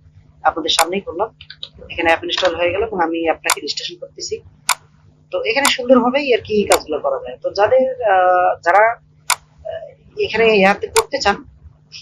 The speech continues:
মানে এই ব্রাউজার স্ট্যাক নিয়ে কাজ করতে চান, ব্রাউজার স্ট্যাকের যদি আপনাদের ইউজার লাগে, আমার সাথে যোগাযোগ করবেন। এখানে সাইডে যে দাম দেয়া আছে, তার থেকে আমি অনেক কম দামে আপনাদের এবং ডিসকাউন্টে দিয়ে, আহ, এই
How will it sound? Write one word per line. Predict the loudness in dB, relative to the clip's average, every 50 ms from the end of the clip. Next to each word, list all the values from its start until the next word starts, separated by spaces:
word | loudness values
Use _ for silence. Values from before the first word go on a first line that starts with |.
| -20 _ _ _ -14 -14 -14 -14 -20 -20 -20 -20 -20 -20 -20 -14
মানে | -8 -6 -4 -4 -4 -4 -6 -6 -8
এই | -10 -8
ব্রাউজার | -2 0 2 4 4 4
স্ট্যাক | 4 2 0 0 0
নিয়ে | -2 0
কাজ | 0 0 -2 -2
করতে | -10 -12 -12 -12
চান, | -12 -12 -12 -2
ব্রাউজার | 2 2 6 6 4 4
স্ট্যাকের | 4 0 2 4 6 4 4 4 -2 _ _ _ -20 -20 -20 -20 -20 _ _ _ -8 -4
যদি | 2 2 2
আপনাদের | 2 2 0 -2 2
ইউজার | 4 6 8 8 8 8
লাগে, | 8 6 6 2 -4 -10 _ _ _ _ _ _ -20 -20 _
আমার | -6 -4 -4
সাথে | -4 -4 -4
যোগাযোগ | 0 4 4 4 4 4
করবেন। | 2 0 0 0 0 -4 -6 -10 -10 -6 -4 -4
এখানে | -2 -2 -2 -4
সাইডে | 2 4 4 6 6 6
যে | 6 6 6
দাম | 6 6 4 6 4
দেয়া | 4 6 4
আছে, | 4 2 2
তার | 2 2 2 2 -2
থেকে | -4 -2 0
আমি | 0 0 0 0 -2 -2 -4 -4 _ _ _ -6
অনেক | -4 -4 -4 0
কম | 0 0 2 4
দামে | 4 4 4 2
আপনাদের | 2 0 -2 -2 -2 -2 -4 _ -20 -20 _ _ -20 _ _ _ _ _ _ -8
এবং | 0 0 0 4 4
ডিসকাউন্টে | 4 2 4 2 2 2 4 4 2
দিয়ে, | 2 2 0 2 2 2 0 -4 _ _ _ _ _ _ _ -20 -20 -20 _ _ -2 4 6
আহ, | 6 6 6 4 2 0
এই | -4 -4 -4